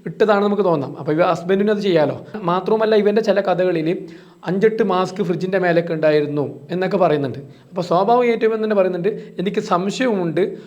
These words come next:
ആരോ ചെയ്തതാണോ അല്ലെങ്കിൽ ഇവൾ എന്നെ ക-, പേടിപ്പിക്കാൻ വേണ്ടി ചെയ്തതാണോ?" പക്ഷേ സംശയമുള്ള ആൾ, അതായത് ആരോ ചെയ്തതാണെന്ന് സംശയിക്കേണ്ട ആവശ്യം ഇവിടെ വരുന്നില്ല. എന്തുകൊണ്ട്? ഇവൻ already പറഞ്ഞു ഇവൾ പേടിപ്പിക്കാൻ വേണ്ടി വീഡിയോ ചെയ്തിട്ടുണ്ട്.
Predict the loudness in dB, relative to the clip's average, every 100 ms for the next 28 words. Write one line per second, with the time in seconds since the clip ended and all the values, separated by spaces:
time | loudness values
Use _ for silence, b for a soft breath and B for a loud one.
0 | B -2 2 4 4 2 -4 -6 -2 0
1 | 4 2 2 -2 -2 -2 -2 0 2 0
2 | 0 B B -2 -2 -2 -4 2 4 4
3 | 2 0 0 0 0 0 0 -4 -8 B
4 | B B B -6 0 2 2 2 2 2
5 | 2 4 4 2 0 0 0 2 2 0
6 | 0 -2 0 0 -2 -2 -2 -2 2 4
7 | 4 2 -2 -4 0 4 4 2 -4 -4
8 | -4 -6 -2 -2 -2 -6 B B B 0
9 | 4 4 4 2 2 2 0 -2 -6 -8
10 | B B B -2 0 0 2 4 4 2
11 | 0 0 0 -2 0 2 0 0 -4 -6
12 | -6